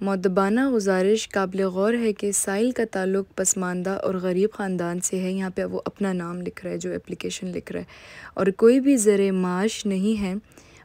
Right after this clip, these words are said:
और बहुत मुश्किलात और मजबूरी है। इस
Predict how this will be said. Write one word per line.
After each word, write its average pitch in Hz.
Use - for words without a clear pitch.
और 190
बहुत 240
मुश्किलात 214
और 190
मजबूरी 185
है। 196
इस 247